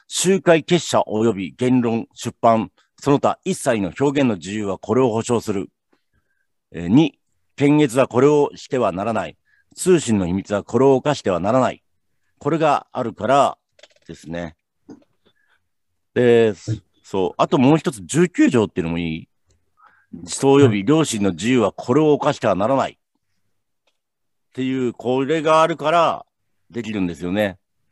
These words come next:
Speaker 1: で、そう、俺、その、一番初めの一徳で、あのー、警察に行った時に、ま、ちょっと、なんだっけ、初めの時に、あの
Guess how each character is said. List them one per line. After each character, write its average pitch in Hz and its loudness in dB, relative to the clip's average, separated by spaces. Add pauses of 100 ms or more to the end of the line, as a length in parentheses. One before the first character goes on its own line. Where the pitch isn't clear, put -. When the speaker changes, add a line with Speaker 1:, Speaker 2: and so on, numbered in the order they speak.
(140)
Speaker 1:
で、 185 4 (380)
そ 127 0
う、 - -2
俺、 208 4 (140)
そ 160 -8
の、 131 0
一 123 -10
番 190 2
初 196 -4
め 196 -4
の 185 -2
一 135 -6
徳 160 -6
で、 160 2 (280)
あ 107 -4
の 82 -4
ー、 - -18
警 156 -6
察 123 -8
に 107 -2 (560)
行 113 -8
っ - -12
た 120 -2
時 101 -2
に、 110 0 (1120)
ま、 - -8
ち - -6
ょ - 2
っ - -6
と、 110 -2 (540)
な 117 0
ん 113 0
だ 98 -2
っ - -6
け、 85 -6
初 110 -4
め 139 6
の 131 2
時 107 -4
に、 95 -4 (420)
あ 90 -4
の 69 -10